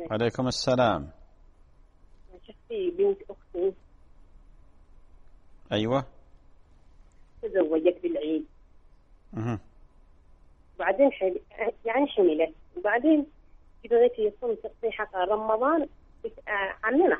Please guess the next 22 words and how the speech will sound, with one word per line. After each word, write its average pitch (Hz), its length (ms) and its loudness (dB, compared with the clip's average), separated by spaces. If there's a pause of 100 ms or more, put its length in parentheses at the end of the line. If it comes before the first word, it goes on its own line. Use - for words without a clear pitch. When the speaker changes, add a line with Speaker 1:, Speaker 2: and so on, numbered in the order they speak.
Speaker 2:
خلي 175 160 -8
الصوم، - 280 -12
قالوا 202 260 -2
لي: 254 160 2
"خايفين 214 400 -4
علي 220 220 -2
ليش 220 180 -10
إني 214 200 2
حامل". 147 320 -4 (2500)
Speaker 1:
يعني، 127 320 -2
يعني 139 500 -2
أنت، 147 200 -4
أنت 143 320 -2
تقولين 147 520 0
بأنها 131 880 2 (960)
الآن 143 320 4
هي 143 320 2
مر 147 200 2
عليها 143 300 2
رمضان 151 420 2
وما 147 180 2
صامت؟ 156 680 0